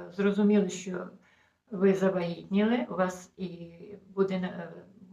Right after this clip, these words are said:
буде народження дитини, можливо, якийсь переїзд, е, за границю або в друге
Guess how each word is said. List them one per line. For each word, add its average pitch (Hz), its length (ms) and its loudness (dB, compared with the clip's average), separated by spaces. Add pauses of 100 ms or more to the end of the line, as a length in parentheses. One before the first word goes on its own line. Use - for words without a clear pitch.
(440)
буде 196 220 2
народження 180 540 -4
дитини, 170 560 -14 (340)
можливо, 208 560 4
якийсь 196 380 4
переїзд, 190 1000 2 (720)
е, 175 380 0
за 202 120 2
границю 185 680 -2
або 190 200 4
в 185 60 0
друге 185 340 4